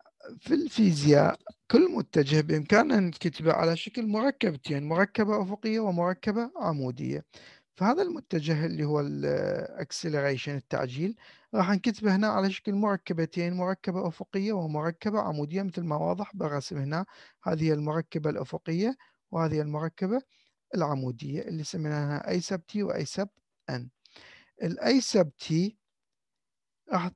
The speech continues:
يكون هي المشتقة الثانية بالنسبة إلى S، المشتقة الثانية إلى S بالنسبة إلى T، ونكتبها هي المشتقة، مثل ما عرفنا، هي المشتقة إلى طول ال V.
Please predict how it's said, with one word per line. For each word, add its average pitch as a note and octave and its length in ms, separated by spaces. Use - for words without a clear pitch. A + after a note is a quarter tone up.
يكون F3+ 340
هي F3 120
المشتقة E3+ 460
الثانية F3 400
بالنسبة E3 460
إلى D#3 380
S، - 200
المشتقة E3 600
الثانية E3 360
إلى E3 180
S - 60
بالنسبة D#3+ 340
إلى C3+ 160
T، G#3+ 60
ونكتبها G3+ 640
هي F#3 220
المشتقة، E3+ 640
مثل F3 160
ما E3 120
عرفنا، E3 340
هي D#3+ 140
المشتقة D#3 560
إلى D3+ 200
طول C#3 300
ال B2+ 120
V. F#3+ 200